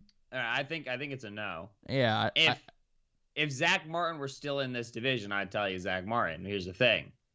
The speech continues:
Speaker 1: about the Houston Texans.
Speaker 2: They get rid of their good players.
Speaker 1: Got rid of Zach Martin.
Speaker 2: Yeah, they get rid of their good players.
Speaker 1: Yeah, don't want good players in the building.
Speaker 2: No.
Speaker 1: This is actually a very weird one, and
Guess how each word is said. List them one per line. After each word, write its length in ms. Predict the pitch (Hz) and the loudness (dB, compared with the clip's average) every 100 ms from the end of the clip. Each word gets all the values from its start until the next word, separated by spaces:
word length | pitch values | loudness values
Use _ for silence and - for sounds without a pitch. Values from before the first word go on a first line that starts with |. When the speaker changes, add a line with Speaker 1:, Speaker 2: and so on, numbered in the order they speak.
| _ _ - | _ _ -2
Speaker 1:
about 220 | 101 95 | 0 0
the 80 | 98 | -2
Houston 280 | 98 95 95 | -6 -6 0
Texans. 600 | 120 101 - - - _ _ _ _ _ _ _ _ _ _ _ _ _ _ | 2 2 -6 -20 -20 _ _ _ _ _ _ _ _ _ _ _ _ _ _
Speaker 2:
They 120 | 120 | 2
get 140 | 107 113 | 4 4
rid 140 | 107 | 4
of 80 | 101 | 2
their 80 | 95 | 2
good 180 | 104 | 0
players. 260 | 117 104 107 | 2 0 0
Speaker 1:
Got 200 | 82 95 | -2 0
rid 100 | 101 | -2
of 60 | 98 | 0
Zach 220 | 95 95 | -2 0
Martin. 320 | 113 87 - 64 | -2 -4 -6 -8
Speaker 2:
Yeah, 160 | - | -8
they 80 | - | -6
get 120 | - 73 | -8 -8
rid 140 | - | -10
of 60 | - | -12
their 100 | - | -14
good 180 | - | -16
players. 300 | - - - 50 | -14 -14 -14 -16
Speaker 1:
Yeah, 160 | 50 - | -18 -4
don't 200 | 117 113 | -4 -2
want 180 | 110 110 | -4 -4
good 120 | 101 | -2
players 260 | 104 92 92 | -2 -2 -4
in 60 | |
the 40 | 90 | -6
building. 240 | 76 58 - - | -6 -8 -12 -10
Speaker 2:
No. 120 | - - _ | -8 -10 _
Speaker 1:
This 240 | 151 151 | 6 6
is 140 | 196 220 | 6 6
actually 300 | 202 - 190 | 2 2 -2
a 40 | |
very 360 | 135 135 135 131 | 0 0 0 0
weird 300 | 110 107 92 | -4 -8 -8
one, 260 | 87 82 - | -8 -10 -6
and 280 | 101 104 101 | -2 -2 -2